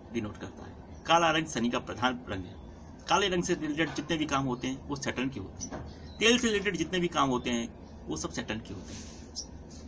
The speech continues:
तो आप इसको इस तरह समझिए, लोहे के जितने भी काम हैं, मशीनरी के जितना भी काम है, spare part का जितना भी काम है, engineering का काम है जितना, पुल का जितना भी काम है, bridge बनाना, constructions का जितना भी काम है, वो सब सैटर्न का काम है।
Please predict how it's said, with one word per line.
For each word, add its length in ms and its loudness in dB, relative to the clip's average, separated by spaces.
तो 140 4
आप 160 10
इसको 180 0
इस 200 -2
तरह 120 4
समझिए, 300 2
लोहे 220 6
के 100 4
जितने 260 0
भी 100 0
काम 300 4
हैं, 360 -2
मशीनरी 380 4
के 100 2
जितना 260 2
भी 100 0
काम 280 2
है, 140 0
spare 240 2
part 240 6
का 100 0
जितना 260 0
भी 100 0
काम 300 2
है, 420 -4
engineering 500 6
का 60 4
काम 300 2
है 100 0
जितना, 300 -2
पुल 400 2
का 100 6
जितना 280 4
भी 120 4
काम 320 4
है, 460 -2
bridge 180 6
बनाना, 380 6
constructions 540 2
का 80 4
जितना 220 2
भी 120 2
काम 280 2
है, 100 0
वो 140 2
सब 180 -2
सैटर्न 460 -2
का 100 -4
काम 220 -8
है। 260 -4